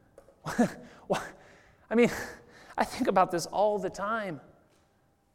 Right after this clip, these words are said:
Maybe it's just 'cause I'm a pastor and I do this a lot, but I just wonder, "Man, are, am I actually making a difference? Where are the results?" And I, I just think about Daniel, and my heart breaks for him that he probably,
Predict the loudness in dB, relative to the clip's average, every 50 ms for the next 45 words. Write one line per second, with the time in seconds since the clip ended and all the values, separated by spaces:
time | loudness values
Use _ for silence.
0 | _ _ 4 6 6 8 8 6 4 2 0 2 4 6 6 6 6 4 2 2
1 | 2 2 2 2 2 2 2 4 4 4 6 6 6 6 4 2 2 -2 -8 -12
2 | -18 -20 -20 -20 -20 -20 -20 -20 -4 2 4 4 6 6 8 6 6 6 4 6
3 | 8 8 8 6 4 -10 -10 -4 -2 0 2 2 0 0 4 4 6 8 8 8
4 | 8 6 6 4 4 4 2 0 0 0 -2 -10 -12 -14 -16 -10 -4 0 2 2
5 | 2 2 0 0 2 4 6 6 6 6 6 4 2 0 2 2 0 -2 -2 -4
6 | -6 -6 -6 -6 -8 -8 -10 -16 -20 -20 _ _ _ _ _ _ -4 2 4 4
7 | 6 6 6 4 4 4 2 2 0 -2 -2 -6 -8 -12 -12 -12 -14 -18 -20 _
8 | _ _ _ _ _ _ _ _ _ _ _ _ _ _ _ _ _ _ _ _
9 | _ _ _ _ _ _ _ _ _ _ _ _ _ _ _ _ _ _ _ _
10 | _ _ _ _ -6 -4 0 0 2 4 4 4 4 4 2 2 2 4 6 8
11 | 8 8 8 8 6 4 4 4 4 4 2 2 2 2 2 2 2 2 0 0
12 | 2 2 2 0 -2 -4 -4 -4 -2 -2 -4 -4 -6 -6 -6 -4 -2 -2 0 4
13 | 4 6 6 6 4 2 -4 -6 -10 -12 -16